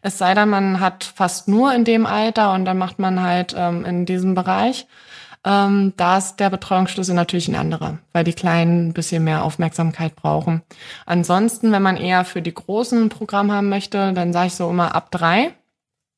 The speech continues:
Jahre. Ähm, und da kann man das dann schon eher anwenden, diesen Betreuungsschlüssel.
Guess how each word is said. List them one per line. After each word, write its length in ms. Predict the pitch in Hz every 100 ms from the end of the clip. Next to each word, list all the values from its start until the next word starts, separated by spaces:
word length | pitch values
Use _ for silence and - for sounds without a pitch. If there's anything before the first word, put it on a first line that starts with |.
| - -
Jahre. 460 | 190 208 233 247 - - - - -
Ähm, 420 | 185 185 180 175 -
und 120 | 175
da 100 | 156
kann 160 | - 170
man 120 | 160
das 120 | 151
dann 180 | 165 160
schon 180 | 160 143
eher 260 | 147 147
anwenden, 580 | 147 147 139 147 143 143
diesen 240 | 151 147 147
Betreuungsschlüssel. 840 | 147 156 147 147 - 151 147 151